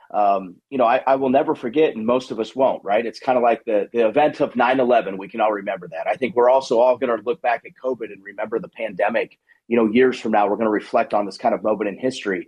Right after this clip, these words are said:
But I'll never forget that, that President Trump made the announcement on a Sunday that, that the famous two weeks to flatten the curve.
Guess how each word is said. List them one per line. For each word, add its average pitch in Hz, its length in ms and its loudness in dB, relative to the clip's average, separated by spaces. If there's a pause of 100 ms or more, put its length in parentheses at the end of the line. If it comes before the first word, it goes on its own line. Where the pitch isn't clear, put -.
(380)
But 135 120 4
I'll 156 60 4
never 175 180 0
forget 139 400 -2
that, 110 240 0 (420)
that 113 140 -10
President 147 360 0
Trump 147 240 -2
made 127 140 -4
the 117 100 -4
announcement 110 400 -2
on 98 80 -4
a 87 60 -14
Sunday 113 380 -2
that, 95 240 -12
that 104 160 -18
the 107 80 -12
famous 123 340 0
two 143 180 2
weeks 131 220 0
to 110 100 -6
flatten 107 300 0
the 92 80 -8
curve. 95 300 -2